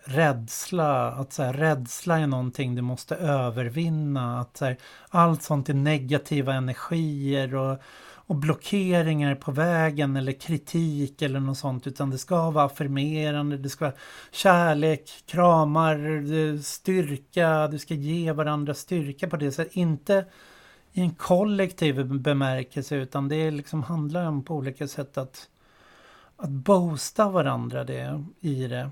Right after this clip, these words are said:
Och det här med just rädslan som fiende, det är ju någonting som verkligen har kommit igen idag i...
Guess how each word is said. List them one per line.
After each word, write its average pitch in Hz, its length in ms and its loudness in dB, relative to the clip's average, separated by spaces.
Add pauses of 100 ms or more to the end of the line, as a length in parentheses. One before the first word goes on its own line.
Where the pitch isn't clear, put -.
(380)
Och 180 100 0
det 175 80 8
här 185 280 4
med 147 560 2 (720)
just 156 460 0
rädslan 160 960 4
som 135 260 0
fiende, 151 760 0 (1000)
det 196 100 0
är 160 260 2
ju 143 80 2
någonting 131 540 -2
som 123 240 -4
verkligen 131 520 -2
har 127 360 -2
kommit 143 400 0
igen 147 560 0 (140)
idag 139 640 0 (260)
i... 135 380 -2